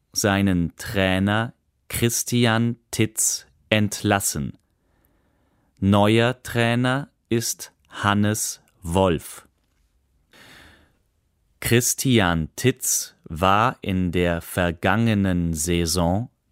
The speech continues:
Trainer beim H S V geworden.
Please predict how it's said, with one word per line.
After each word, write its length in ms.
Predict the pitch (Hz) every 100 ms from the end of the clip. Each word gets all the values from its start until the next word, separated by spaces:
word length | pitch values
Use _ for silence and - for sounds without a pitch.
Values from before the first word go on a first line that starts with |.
| _
Trainer 760 | - 90 90 90 98 107 110 -
beim 380 | 101 107 110 80
H 240 | 90 90
S 300 | - 92 -
V 480 | - - 87 78 73 _
geworden. 720 | 85 73 80 73 76 71